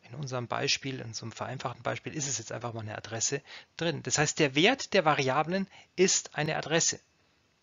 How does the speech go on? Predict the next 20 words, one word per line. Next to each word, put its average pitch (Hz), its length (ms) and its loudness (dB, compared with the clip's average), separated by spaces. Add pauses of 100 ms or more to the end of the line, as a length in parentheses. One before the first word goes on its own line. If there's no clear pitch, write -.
(160)
eine 127 240 -2
Referenz. 131 760 0 (1500)
Und 160 280 4 (180)
wenn 196 160 10
ich 220 100 2
jetzt - 340 -2
aufrufe, 196 840 2
passiert - 560 -4
genau 202 480 4
das 269 280 2
Gleiche 170 680 0 (440)
wie 156 160 -6
bei 185 420 -2 (140)
der - 140 -2
Integer-Variable. 110 1000 -2 (540)
Nämlich, 117 520 0 (400)
es - 220 6
wird 151 360 0
im 233 220 0
Speicher 143 800 2